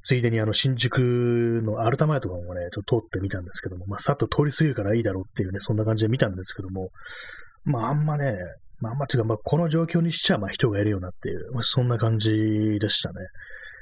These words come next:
だから、まあ、なんかもう、ほんとわかんないですね、結局のところ。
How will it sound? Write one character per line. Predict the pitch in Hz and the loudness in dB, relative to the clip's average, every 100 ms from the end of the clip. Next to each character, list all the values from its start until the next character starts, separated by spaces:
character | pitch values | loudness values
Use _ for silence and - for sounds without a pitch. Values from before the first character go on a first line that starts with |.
| - - | -8 -2
だ | 104 | 0
か | 101 | 0
ら、 | |
ま | 98 104 | 2 2
あ、 | |
な | 107 | 2
ん | 147 | 0
か | 98 | 2
も | 104 90 | 0 2
う、 | 113 | 0
ほ | |
ん | 139 | 0
と | - | 0
わ | 123 | 2
か | 190 | 2
ん | 190 | 2
な | |
い | - | -2
で | - | -4
す | 101 | -4
ね、 | |
結 | - - | -2 0
局 | - 110 | 2 2
の | |
と | 98 | 0
こ | 92 | -2
ろ。 | 87 | -4